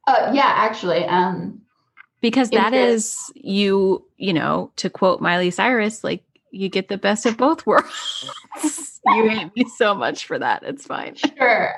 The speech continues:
Speaker 1: Um, yeah, that is a really intense question.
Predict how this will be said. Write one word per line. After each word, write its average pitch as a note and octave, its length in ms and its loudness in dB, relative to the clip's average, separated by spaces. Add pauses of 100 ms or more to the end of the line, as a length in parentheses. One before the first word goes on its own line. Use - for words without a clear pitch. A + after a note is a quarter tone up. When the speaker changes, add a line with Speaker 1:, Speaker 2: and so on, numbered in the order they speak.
Speaker 1:
Um, G3+ 840 2 (240)
yeah, G3 380 2
that C4 280 2
is A3 240 -2
a F3+ 120 2
really F3+ 340 4
intense F3+ 640 -2
question. E3 840 -8